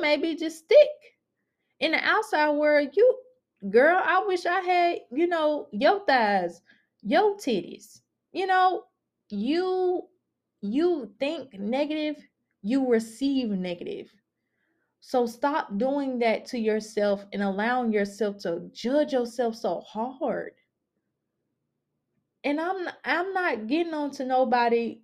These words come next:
because I do thi-, I did this to myself. I used to do that to myself.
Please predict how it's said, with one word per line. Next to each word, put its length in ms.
because 640
I 200
do 280
thi-, 320
I 140
did 340
this 220
to 120
myself. 720
I 140
used 260
to 80
do 220
that 200
to 120
myself. 680